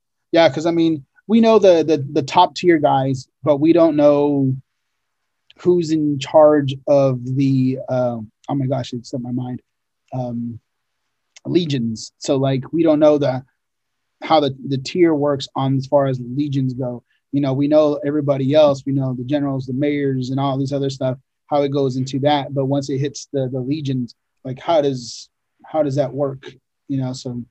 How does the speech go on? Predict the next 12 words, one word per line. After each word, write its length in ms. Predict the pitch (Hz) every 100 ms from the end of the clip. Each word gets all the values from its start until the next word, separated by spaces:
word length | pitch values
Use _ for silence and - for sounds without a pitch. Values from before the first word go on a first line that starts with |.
| _ _ _ _ _ _ _
who 100 | 143
knows 220 | 143 143
about 200 | 120 123 117
that 160 | 131
part? 280 | 131 123 117 _ _ _ _ _
Um, 520 | 139 135 131 123 110 - _ _ _ _ _ _ _
the 140 | 151 151
djinn, 640 | 131 170 175 175 175 135 - - _ _
um, 520 | 143 135 135 127 127 - _ _ _
can't 140 | - 156
remember 200 | 147 147
what, 200 | 143